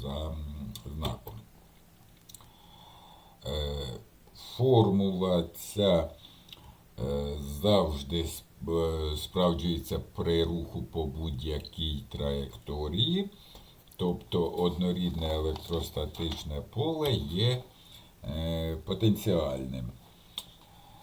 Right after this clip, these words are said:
Е, робота кулонівських сил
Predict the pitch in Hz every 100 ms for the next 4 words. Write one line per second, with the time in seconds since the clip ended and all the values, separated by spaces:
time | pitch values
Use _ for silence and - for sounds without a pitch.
0 | - - - - - - - 67 76 76
1 | 76 82 - 123 151 110 117 113 110 101
2 | - 110 104 101 92 87 78 - 85 82
3 | - - 95 90 80 76